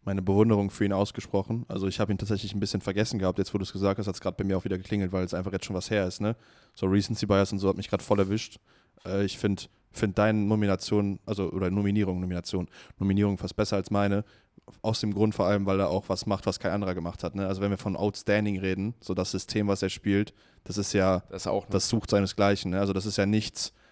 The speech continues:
Speaker 1: von diesem Too High, wir gucken mal, was ihr macht, sondern der spielt ein System, was in der N F L sonst keiner spielt, ne? Mit diesen, mit diesem drei Safety Look, entweder bringen wir alle, entweder bringen wir gar nichts, entweder britzen wir die Hütte oder,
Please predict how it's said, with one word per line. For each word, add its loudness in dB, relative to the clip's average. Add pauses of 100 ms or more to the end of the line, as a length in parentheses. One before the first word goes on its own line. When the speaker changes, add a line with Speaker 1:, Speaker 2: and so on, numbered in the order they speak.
(220)
Speaker 1:
von -2
diesem 2
Too 4
High, 4
wir -2
gucken 0
mal, 2
was 2
ihr 0
macht, 2
sondern 0
der 2
spielt 0
ein -2
System, -2
was -2
in -2
der 0
N -2
F -4
L 2
sonst -2
keiner -2
spielt, -4
ne? -2
Mit -2
diesen, -4 (300)
mit -14
diesem -2
drei 2
Safety 0
Look, 6
entweder 2
bringen 0
wir 4
alle, 4
entweder 2
bringen 0
wir 2
gar 2
nichts, -2
entweder 0
britzen -2
wir 2
die 2
Hütte 2
oder, 4